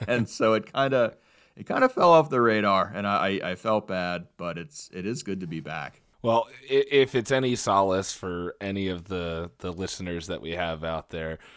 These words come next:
Speaker 2: we didn't, uh, Brian and I didn't lose touch or, or have a fallout or anything like that. We've just both been busy, and having a second kid is enough of a reason to maybe say, "Hey, the podcast can take a little of a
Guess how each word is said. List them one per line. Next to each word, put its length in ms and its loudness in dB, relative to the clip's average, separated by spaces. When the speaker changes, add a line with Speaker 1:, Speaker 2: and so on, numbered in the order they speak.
Speaker 2:
we 320 -4
didn't, 460 2
uh, 300 -2
Brian 240 4
and 100 0
I 120 2
didn't 380 -2
lose 260 0
touch 380 0
or, 380 -4
or 120 -4
have 160 0
a 40 -8
fallout 460 0
or 80 -4
anything 360 -6
like 200 -8
that. 240 -4
We've 220 -6
just 300 -14
both 200 -4
been 180 -2
busy, 400 -2
and 460 -8
having 300 -2
a 60 -2
second 360 -4
kid 240 0
is 220 -2
enough 280 -2
of 100 -10
a 60 -4
reason 460 -2
to 120 -10
maybe 300 -6
say, 340 -2
"Hey, 80 -4
the 100 -6
podcast 520 -6
can 100 -6
take 180 -8
a 40 -10
little 200 -8
of 80 -16
a 60 -10